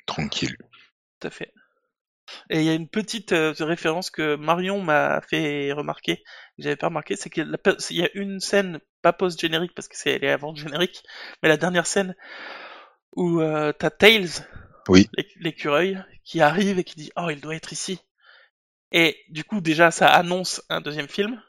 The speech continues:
Speaker 1: Oui.
Speaker 2: Et en plus, Marion m'a fait remarquer que Tails, le personnage dans le jeu vidéo, n'est arrivé que dans le deuxième Sonic.
Speaker 1: Oui.
Speaker 2: Et j'ai trouvé ça, euh, assez marrant. Voilà.
Speaker 1: Ouais. Ah ouais. Et, et je sais pas quand est-ce qu'il est arrivé, Knuckles.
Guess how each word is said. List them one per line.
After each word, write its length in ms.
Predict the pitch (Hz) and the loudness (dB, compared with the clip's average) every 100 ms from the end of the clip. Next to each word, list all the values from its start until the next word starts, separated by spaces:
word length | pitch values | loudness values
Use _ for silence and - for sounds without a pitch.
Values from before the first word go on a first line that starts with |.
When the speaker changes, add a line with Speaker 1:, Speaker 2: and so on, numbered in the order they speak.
| - _ | -4 _
Speaker 1:
Oui. 220 | - 226 _ _ _ _ _ _ - - - - - - - _ _ _ - | 0 0 _ _ _ _ _ _ -20 -20 -20 -20 -20 -20 -20 _ _ _ 0
Speaker 2:
Et 240 | 165 156 | 2 0
en 120 | 175 170 | -4 -6
plus, 340 | - 220 - | -6 -4 -4
Marion 300 | 165 151 185 | -2 0 0
m'a 100 | 196 | -2
fait 120 | - | 0
remarquer 360 | 156 156 - 214 | -2 -2 -4 -8
que 120 | - | -6
Tails, 540 | 175 - 190 220 208 175 | -2 4 4 4 -8 -10
le 100 | 180 | -8
personnage 420 | 160 - 165 170 | -6 -2 0 0
dans 100 | 160 | -2
le 60 | 151 | -6
jeu 140 | 165 | -8
vidéo, 420 | 170 156 156 196 262 | -8 -4 -2 -2 -4
n'est 220 | 160 - | -10 -4
arrivé 260 | 151 170 208 | -2 -2 -4
que 100 | 208 | -2
dans 120 | 151 147 | -4 -4
le 40 | |
deuxième 340 | 147 180 190 190 | -2 0 0 -2
Sonic. 500 | - 160 - - - _ _ - - | -6 -8 -14 -18 -18 _ _ -14 0
Speaker 1:
Oui. 200 | 101 98 _ _ _ _ _ - | 0 0 _ _ _ _ _ -12
Speaker 2:
Et 60 | 156 | -6
j'ai 120 | 160 | -6
trouvé 200 | - 151 | -4 -6
ça, 720 | - 185 175 156 147 139 135 | 6 8 10 8 8 4 2
euh, 240 | - - - - | 0 -4 -10 -2
assez 440 | 151 - 170 165 | -2 0 -2 -2
marrant. 320 | 151 - - _ _ _ | -4 -8 -10 _ _ _
Voilà. 300 | - - - - | -12 0 2 2
Speaker 1:
Ouais. 60 | - - - 82 | -2 -18 -6 4
Ah 300 | 82 80 76 | 8 8 8
ouais. 160 | 73 - - - - - | 4 -2 -14 -8 -8 -4
Et, 1200 | 95 87 80 78 76 76 76 76 73 73 76 76 92 | 8 10 12 12 10 10 10 8 6 6 4 4 6
et 40 | |
je 120 | 85 | 8
sais 180 | 87 - | 10 8
pas 160 | - 120 | 8 6
quand 240 | - 101 | 6 6
est-ce 140 | 101 - | 8 8
qu'il 120 | 95 | 8
est 40 | |
arrivé, 320 | 90 82 78 90 | 10 8 8 6
Knuckles. 560 | 82 73 78 - - | 6 2 2 2 -2